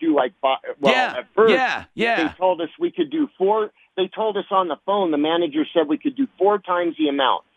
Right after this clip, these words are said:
Speaker 1: So when we went to type it in, it said the only thing we could spend was, like, six hundred and something. We could only double the payment. So then I'm thinking, "Okay, I gotta type in twenty payments." And the lady's like, "You can only do one payment a day."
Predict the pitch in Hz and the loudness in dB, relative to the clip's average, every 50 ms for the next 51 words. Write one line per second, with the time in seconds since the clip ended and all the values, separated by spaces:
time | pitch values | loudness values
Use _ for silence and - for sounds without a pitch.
0 | - - - - _ _ - - 156 151 160 170 170 180 190 202 208 214 208 185 | -20 -20 -20 -20 _ _ -2 -2 0 2 2 0 2 0 0 0 -2 -4 -4 -8
1 | - _ 190 196 190 156 - 170 156 175 196 202 180 160 151 147 143 143 - - | -10 _ -2 -2 -2 0 -4 -4 -2 -2 0 0 0 0 0 -2 -2 -4 -6 -10
2 | - - 165 156 139 139 151 156 170 185 185 170 - 175 170 170 160 165 160 151 | -4 -2 -2 -2 0 -2 -2 0 0 0 -2 -4 -4 -4 -2 -2 0 -2 -4 -4
3 | - 147 127 - - - - _ _ 170 160 160 160 156 139 139 127 - 135 135 | -4 -8 -8 -8 -20 -20 -20 _ _ -2 -2 0 0 0 -2 -2 -4 -2 -2 -2
4 | 127 107 - - - 156 - - - 151 139 131 127 120 104 113 110 - - 117 | -2 -2 -8 -6 -6 -6 -6 -4 -4 -2 0 0 0 -2 -2 -4 -8 -4 -2 -2
5 | 113 - - 117 127 - - 123 147 147 147 139 127 _ 147 143 139 131 131 110 | -2 -2 -2 -6 -6 -6 -2 0 0 0 2 -2 -2 _ 0 0 0 -2 -4 -8
6 | 117 - - 113 107 98 90 78 67 _ _ _ _ _ _ - - - - _ | -8 -12 -10 -10 -10 -10 -10 -12 -14 _ _ _ _ _ _ -20 -20 -20 -20 _
7 | _ - 170 165 151 170 185 185 175 170 160 - 180 160 - 170 170 196 196 - | _ -4 -2 0 2 2 2 2 0 -2 -2 -4 -6 -4 -2 -2 -2 -2 -2 -2
8 | 180 165 180 175 190 151 139 _ - 170 160 - - 165 151 - - - 165 156 | -2 -2 0 0 -2 -6 -6 _ -2 -2 -2 -2 -2 -4 -4 -4 -2 -2 0 0
9 | 156 147 - 175 190 202 180 139 110 107 - - 135 131 135 139 139 143 156 156 | -2 -2 -2 -4 -2 0 0 -2 -2 -6 -8 -8 -4 -2 0 0 0 0 0 0
10 | 160 147 151 139 - - 147 135 _ - 151 - 165 170 165 165 165 156 139 143 | 0 -2 -4 -6 -4 -4 -4 -4 _ -8 -10 -6 -4 -4 -2 -2 -2 -4 -4 -4
11 | 151 147 135 143 143 135 - 135 135 127 123 117 117 113 101 107 92 78 | -6 -4 -4 -4 -6 -4 -4 -4 -4 -4 -4 -6 -6 -2 0 -2 -2 -2